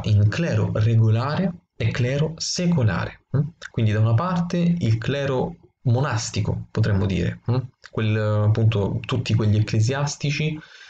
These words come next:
che seguivano una regola, mm? Una regola quindi appunto da ordine monastico, e chi erano questi, mm, questi membri del clero? Sicuramente dei chierici dalla grande forza economica e culturale, come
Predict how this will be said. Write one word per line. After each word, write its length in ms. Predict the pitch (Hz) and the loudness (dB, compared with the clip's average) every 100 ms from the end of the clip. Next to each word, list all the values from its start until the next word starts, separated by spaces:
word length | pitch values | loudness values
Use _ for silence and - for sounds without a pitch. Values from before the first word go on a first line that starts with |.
| - | -14
che 120 | - | -6
seguivano 580 | 110 - 123 143 120 110 | -4 -2 -2 0 2 4
una 140 | 110 117 | 4 4
regola, 720 | 113 107 101 107 120 175 175 - _ _ _ _ | 2 2 2 2 2 -2 -4 -10 _ _ _ _
mm? 60 | - - - | -6 -6 -8
Una 180 | 113 113 | -2 0
regola 260 | 110 95 107 | 0 0 2
quindi 480 | 107 104 98 - - _ | 4 4 2 -2 -10 _
appunto 280 | - 101 95 | -4 0 0
da 120 | 95 | 0
ordine 400 | 110 107 104 98 | 0 2 4 4
monastico, 800 | 107 110 113 117 - 131 160 170 - - - - | 4 4 2 0 -2 -2 -2 -2 -6 -14 -14 -4
e 100 | 123 | -2
chi 140 | - | -2
erano 260 | 117 107 101 | 0 2 2
questi, 640 | 107 107 - 98 95 92 | 0 -2 -2 0 2 2
mm, 520 | 90 92 95 92 110 - 113 | 2 2 0 0 -2 -2 -2
questi 300 | 104 - 104 | -2 0 0
membri 320 | 101 101 101 | 2 2 2
del 160 | 98 | 0
clero? 400 | - 87 82 - - - - _ _ _ _ | -2 -2 -2 -4 -6 -16 -20 _ _ _ _
Sicuramente 920 | - 160 165 226 165 185 196 196 - - _ _ | -10 -4 -2 0 0 -2 -2 -6 -8 -14 _ _
dei 240 | 110 113 | 0 2
chierici 380 | 110 135 139 117 | 2 2 0 2
dalla 240 | 107 104 104 | 2 0 0
grande 480 | 131 170 113 104 | 0 0 2 2
forza 420 | 107 95 110 - - | 2 0 -2 -4 -4
economica 540 | 117 117 147 151 107 | 0 0 0 0 0
e 80 | 110 | 0
culturale, 720 | 113 110 139 135 165 117 117 | 2 2 2 -2 -2 -4 -4
come 360 | 104 98 110 | -4 -4 -6